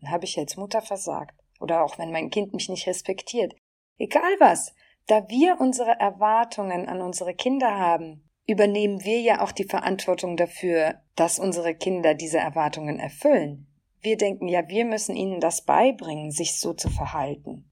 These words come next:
Denn wenn wir ihnen das nicht beibringen müssten, dann hätten wir auch keine Erwartungen an sie und würden einfach denken, okay, sie sind nun mal so, wie sie sind.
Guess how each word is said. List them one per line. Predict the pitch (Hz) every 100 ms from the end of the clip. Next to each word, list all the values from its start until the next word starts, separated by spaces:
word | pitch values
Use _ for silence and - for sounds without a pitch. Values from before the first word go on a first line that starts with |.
| -
Denn | 175
wenn | 180 180
wir | 202 -
ihnen | 226 208
das | 196
nicht | 190 -
beibringen | 170 214 233 190 180
müssten, | 175 175 -
dann | 180
hätten | 185 190
wir | 180 180
auch |
keine | - 175 160
Erwartungen | 156 156 196 208 180 175
an | 165 160
sie | 160 175
und | 170 170
würden | 165 -
einfach | 160 - 160
denken, | 165 156 -
okay, | 156 - 185
sie | 151 147
sind | 156 156
nun | 156
mal | 156 160
so, | 160 151
wie | 147
sie | 151
sind. | 147 175 147 139